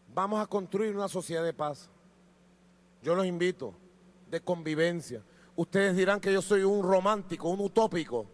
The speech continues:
un soñador. Claro que lo soy, claro que lo somos. Por eso es lo que nos mueve, nos mueve la utopía de ver una sociedad de hombres y mujeres decentes, honestos, conviviendo en paz, solidarios, profundamente humanos.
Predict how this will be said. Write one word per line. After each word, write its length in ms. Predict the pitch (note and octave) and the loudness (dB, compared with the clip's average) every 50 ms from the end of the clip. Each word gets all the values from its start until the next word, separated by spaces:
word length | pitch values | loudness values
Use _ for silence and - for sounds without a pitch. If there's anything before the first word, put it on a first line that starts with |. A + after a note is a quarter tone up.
| - - - - - - - | -20 -20 -20 -20 -20 -12 -4
un 160 | - G3+ A3+ F#3+ | -2 -2 -2 0
soñador. 600 | - A3+ A3 G3+ F#3+ G3 A3+ C4+ B3+ G3+ D#3+ - - - - - | 0 0 2 2 4 4 4 4 4 2 -2 -8 -12 -18 -14 -6
Claro 300 | - G3 G3 G3 G#3 G3+ | -2 0 2 2 2 0
que 100 | - F#3 | 0 0
lo 100 | F3 D#3+ | 0 0
soy, 360 | - G3+ G3+ G3+ F#3 E3+ C#3 - - - - | 2 2 2 2 2 0 -2 -8 -16 -18 -6
claro 240 | - G3 G3+ G3+ G#3 | -2 0 2 2 2
que 100 | - F#3+ | 0 0
lo 120 | F3+ F3 | 0 0
somos. 420 | - - G3+ G3+ G3 F#3 E3 C#3 A#2 - - - - - - - - - - | 2 2 2 2 2 0 -4 -4 -6 -10 -18 -20 -20 -20 -20 -20 -20 -8 -2
Por 140 | - G#3 G3+ | 2 2 2
eso 160 | G3+ - A#3 | 2 2 0
es 80 | G#3+ F#3 | 2 2
lo 120 | A3+ G#3+ | 2 2
que 140 | G#3 G3+ G#3+ | 2 0 0
nos 140 | G3 F#3 F3 | 0 0 2
mueve, 340 | F#3 A3+ A#3 G#3+ G3+ F#3+ F3 | 2 2 4 4 2 2 2
nos 140 | F#3 G3 | 2 2
mueve 200 | G3 A3+ A#3+ A3+ | 4 4 4 4
la 120 | A#3 A#3 A#3 | 4 2 2
utopía 520 | A#3 - G#3+ G3 B3 C4+ A#3+ G#3+ F#3 D3+ - - - - | 2 2 2 2 2 0 2 2 0 0 -2 -6 -16 -4
de 120 | - A3+ A3+ | -2 0 2
ver 160 | A3+ B3 B3 | 4 4 4
una 220 | B3 B3 A#3+ A3+ | 4 2 2 0
sociedad 540 | - - B3 A3 - - G#3 A3 B3+ B3 A3+ | 2 2 0 0 2 2 2 4 4 4 4
de 100 | A3 A3 | 4 4
hombres 320 | A#3+ C4 B3+ A#3+ A#3 G#3 | 4 4 4 2 2 2
y 20 | G#3+ | 4
mujeres 380 | A3+ A3 B3 C#4 C4+ A#3+ G#3 - - - - | 4 4 4 6 4 4 2 0 -4 -6 0
decentes, 680 | - A#3 G#3 - B3+ C4 B3 A#3+ G#3+ - - E3+ D3+ - - - | 2 2 2 4 2 2 2 2 -2 -4 -4 -6 -6 -6 -4 0
honestos, 580 | - C4 C4+ A#3+ B3+ B3+ G#3+ - - A3 F#3 - | 2 2 4 4 2 0 0 0 0 -2 0 2
conviviendo 840 | - A#3+ A#3 A3+ A#3 A3+ G#3 A3 A#3+ B3+ A#3 G#3+ F3+ D#3 C3+ - - - | 2 2 2 0 -2 -4 0 2 2 2 2 0 -4 -4 -4 -6 -8 -6
en 200 | - A3 A3+ G3+ | -4 -2 -2 0
paz, 340 | - A3+ A#3+ B3 - - - - - - | 2 2 2 2 0 -4 -8 -16 -20 -12
solidarios, 760 | - - C4 A#3+ G#3+ G#3+ G3 A3+ B3 C4 A#3 G#3 F#3+ E3+ C#3+ - - - - - - - | 0 2 2 2 2 2 2 2 2 2 0 -2 -4 -6 -6 -8 -12 -20 -20 -20 -6 0
profundamente 760 | - C#4+ C#4 - C4+ E4+ D4 C4+ B3 B3 C4 C4+ A3 - C4 | 2 2 2 4 2 0 0 0 0 0 0 -2 -2 -2 0
humanos. 480 | C4 C4+ D4 D4+ C#4 A#3+ G#3 E3+ C#3+ | 2 4 4 4 2 2 0 -4 -4